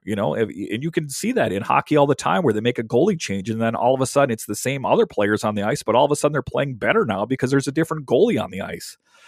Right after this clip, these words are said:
So a lot of it starts with a goalie and it trickles its way down. If you have consistency and you have a netminder that's on top of his game, I think, you know, that, that will translate into a more confident team on the ice,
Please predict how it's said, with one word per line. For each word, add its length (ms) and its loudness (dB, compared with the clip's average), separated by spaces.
So 200 4
a 120 6
lot 240 6
of 80 0
it 100 4
starts 460 2
with 160 -2
a 60 -2
goalie 380 2
and 100 -4
it 80 -6
trickles 360 -4
its 140 -2
way 160 2
down. 320 0
If 220 -8
you 100 -2
have 240 -4
consistency 920 -4
and 80 -8
you 80 -4
have 160 0
a 60 0
netminder 500 0
that's 160 0
on 200 -6
top 340 0
of 100 -6
his 200 -4
game, 440 -2
I 80 -6
think, 420 -10
you 100 -8
know, 200 2
that, 300 2
that 180 0
will 80 2
translate 720 -2
into 360 -4
a 60 -2
more 200 0
confident 540 -2
team 220 -6
on 120 -2
the 160 -6
ice, 420 0